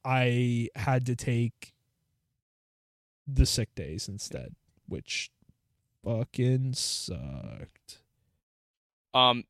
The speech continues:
Speaker 2: I have one more positive that I wanna go into before we wrap this up.
Speaker 1: Yep.
Speaker 2: Uh, I have, I am hitting my driver the best I've ever hit it.
Speaker 1: Yes,
Speaker 2: At
Speaker 1: you
Speaker 2: Sagan,
Speaker 1: are.
Speaker 2: at Sagan Valley on the weekend, I had a two hundred ninety-five yard drive.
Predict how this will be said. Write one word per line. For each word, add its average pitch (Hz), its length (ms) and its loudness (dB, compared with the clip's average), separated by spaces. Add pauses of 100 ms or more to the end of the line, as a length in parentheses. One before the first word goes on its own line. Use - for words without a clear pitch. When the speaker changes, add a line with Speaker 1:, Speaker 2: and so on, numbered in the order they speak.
(100)
Speaker 2:
I 131 100 10
have 143 100 8
one 135 160 2
more 120 120 4
positive 101 420 -2
that 104 80 2
I 101 40 2
wanna 101 180 -2
go 98 100 -2
into 98 160 -6
before 98 200 -4
we 101 60 0
wrap 98 200 -4
this - 120 -12
up. 85 180 -4 (180)
Speaker 1:
Yep. 185 160 6 (680)
Speaker 2:
Uh, 110 280 6 (460)
I 131 280 8
have, 131 300 4 (120)
I 113 140 8
am 120 100 6
hitting 123 380 0
my 107 120 4
driver 113 360 2
the 127 100 -4
best 110 240 -4
I've 110 80 -6
ever 101 140 -6
hit 110 160 -2
it. 156 120 -2 (380)
Speaker 1:
Yes, 117 280 2
Speaker 2:
At - 80 2
Speaker 1:
you 135 40 6
Speaker 2:
Sagan, 127 300 8
Speaker 1:
are. 147 100 6
Speaker 2:
at 110 160 -2
Sagan 131 360 6
Valley 113 280 4
on 127 60 0
the 131 80 0
weekend, 147 300 -2
I 107 60 6
had 107 80 4
a 98 40 -4
two - 200 -4
hundred 117 200 2
ninety-five 107 520 2
yard 107 160 2
drive. 104 380 0